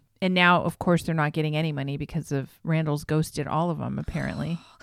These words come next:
Speaker 2: Well, and also, didn't we hear that Randall's partner, the silent investor, was actually someone Katie hooked him up with?
Speaker 1: Yes, yes,
Speaker 2: Yeah. <laughs>
Speaker 1: yes.
Speaker 2: So Katie's like, "Coulda fucking asked that guy
Speaker 1: <laughs>
Speaker 2: myself.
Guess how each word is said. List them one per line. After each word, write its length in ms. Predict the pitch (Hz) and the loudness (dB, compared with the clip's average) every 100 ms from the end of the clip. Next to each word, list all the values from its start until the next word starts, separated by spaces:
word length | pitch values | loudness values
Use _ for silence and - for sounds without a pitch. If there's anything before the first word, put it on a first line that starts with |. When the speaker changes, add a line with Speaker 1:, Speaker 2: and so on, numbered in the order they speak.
| - - | -18 0
Speaker 2:
Well, 240 | 269 247 | 4 6
and 180 | - 226 - | 4 0 0
also, 400 | 220 285 - 226 | -2 0 2 2
didn't 260 | 196 214 | 0 -4
we 80 | - | -4
hear 320 | 185 202 185 | -4 0 0
that 200 | 180 175 - | 2 0 0
Randall's 880 | 180 185 185 185 165 160 - - - _ _ | 0 2 4 4 4 2 -2 -8 -14 _ _
partner, 680 | - 226 214 165 143 143 156 - | 2 4 4 2 -2 -2 -4 -10
the 340 | 151 139 98 | -12 -8 -8
silent 380 | - 226 202 180 | 0 4 6 4
investor, 380 | 160 170 - 170 | 2 2 2 0
was 160 | 190 196 | -2 2
actually 340 | 240 262 - 262 | 2 2 -2 -4
someone 320 | - 214 180 | -2 0 -2
Katie 440 | - - 208 202 | -6 -2 0 4
hooked 220 | 208 208 - | 4 2 0
him 100 | 160 | -2
up 180 | 156 | 0
with? 260 | 233 247 - _ _ _ _ _ | 0 -2 -4 _ _ _ _ _
Speaker 1:
Yes, 480 | 190 277 330 262 - | 8 10 10 8 8
yes, 480 | 226 349 262 208 262 | 10 12 12 10 8
Speaker 2:
Yeah. 100 | 427 | 6
<laughs> 20 | |
Speaker 1:
yes. 240 | 523 415 | 6 4
Speaker 2:
So 160 | 262 302 | 2 2
Katie's 340 | 254 294 302 | 2 2 4
like, 180 | 285 262 - - - | 4 4 0 -20 -10
"Coulda 140 | 392 | -8
fucking 280 | 370 320 311 | -2 -2 0
asked 180 | 285 285 | -2 0
that 120 | 285 | 2
guy 160 | 302 285 | 4 6
Speaker 1:
<laughs> 20 | |
Speaker 2:
myself. 420 | 285 285 339 359 | 4 4 8 10